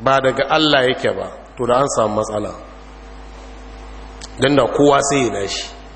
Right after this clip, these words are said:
Amma tun da kake yau shekara dubu da ɗari hudu da wasu motsi,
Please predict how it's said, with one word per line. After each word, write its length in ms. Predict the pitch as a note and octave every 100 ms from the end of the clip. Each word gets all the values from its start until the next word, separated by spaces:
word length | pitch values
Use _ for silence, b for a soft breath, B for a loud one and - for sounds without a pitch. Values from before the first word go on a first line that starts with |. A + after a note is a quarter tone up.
| - - - - - - - - - - -
Amma 300 | C#3 F3+ F#3
tun 260 | F#3 B3
da 80 | A#3+
kake 280 | F3 F#3+ E3+ D3+
yau 120 | G3+
shekara 420 | D3+ D3 F3 F#3
dubu 300 | D3+ D#3+ F3 F3+
da 80 |
ɗari 260 | E3+ D3 D#3
hudu 280 | D3+ F3+ F3+
da 100 | D#3+
wasu 280 | D#3 D3 E3+
motsi, 500 | D3+ C#3 - B2+